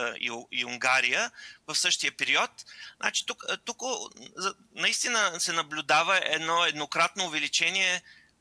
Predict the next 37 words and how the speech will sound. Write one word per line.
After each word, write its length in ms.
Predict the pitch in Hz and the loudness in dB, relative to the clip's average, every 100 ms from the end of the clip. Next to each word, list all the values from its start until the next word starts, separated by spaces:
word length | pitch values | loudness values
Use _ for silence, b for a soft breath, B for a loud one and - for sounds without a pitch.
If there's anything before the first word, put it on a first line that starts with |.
| - | -4
на 420 | 156 156 151 151 _ | 2 4 4 0 _
цените 380 | - 165 175 196 | -2 0 0 -4
при 160 | - 160 | -6 -6
услугите, 840 | 147 - 156 135 117 147 208 - - | -4 -4 -4 -6 -6 0 0 0 -6
но 80 | 175 | -8
то 320 | - 208 208 | 0 2 4
е 120 | 208 | 2
сравнително 520 | 196 180 202 208 185 165 | 0 -2 -2 -2 -2 2
малко, 340 | 156 143 - | 4 2 0
от 100 | - | -4
порядъка 400 | 147 147 156 156 | 2 2 2 -2
на 100 | 143 | -4
два 220 | 139 151 | 2 2
до 120 | 147 | 2
три 140 | - 143 | -4 -10
процента, 640 | - 139 - 160 202 202 B B B _ _ | -10 -2 2 2 2 0 B B B _ _
а, 220 | - 160 160 | 2 4 4
в, 180 | 160 - - | 2 -2 -4
в 180 | 151 143 | -2 2
тази, 280 | 170 175 156 - | 4 4 2 -4
в 200 | 139 139 | -4 -2
тази 340 | - 151 143 - _ - | 2 2 2 -4 _ 0
кошница, 760 | 143 131 127 - 120 117 113 - | 0 2 -2 -4 -4 -4 -6 -8
кошницата 520 | - 131 143 - - | -4 -4 -2 -4 -4
на 100 | 131 | -6
услугите. 600 | 123 - 156 131 - 214 - B B B - | -6 -6 -2 -2 0 -2 -4 B B B 0
А, 220 | 175 175 | 2 4
това 340 | - 190 208 | 0 2 2
е, 40 | 220 | 4
между 240 | 208 185 | 0 -2
другото, 420 | 180 214 202 208 | -2 -4 -2 2
е 340 | 208 196 196 185 | 2 2 0 -2
нещо, 320 | 190 190 - | 0 -2 -2
което 300 | - 190 185 | -2 -2 2
е 240 | 180 185 180 B - | 2 2 -2 B -10
наблюдавано 680 | 180 160 170 175 170 170 | -8 -8 0 4 4 2
и, 60 | 175 | 0